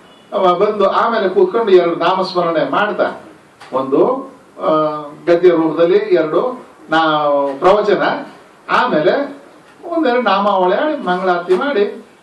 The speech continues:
ಆ ಭಗವಂತನನ್ನ ಸ್ಮರಣೆ ಮಾಡಿ ಅಂತ ಒಂದು ಪೌರ್ಣಮಿ ಪೂಜೆ. ಪೌರ್ಣಮಿ ಅಂತ ಅಂದ್ರೆ ಚಂದ್ರ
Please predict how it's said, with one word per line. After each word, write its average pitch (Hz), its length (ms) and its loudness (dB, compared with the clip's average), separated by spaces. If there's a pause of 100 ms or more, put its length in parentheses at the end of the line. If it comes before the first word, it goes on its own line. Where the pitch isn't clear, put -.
(100)
ಆ 185 280 0
ಭಗವಂತನನ್ನ 233 680 0
ಸ್ಮರಣೆ 180 380 2
ಮಾಡಿ 156 600 0 (300)
ಅಂತ 254 220 -2
ಒಂದು 226 560 0 (240)
ಪೌರ್ಣಮಿ 247 680 0
ಪೂಜೆ. 139 400 -2
ಪೌರ್ಣಮಿ 175 560 2
ಅಂತ 160 200 -2
ಅಂದ್ರೆ 254 600 0 (580)
ಚಂದ್ರ 202 300 4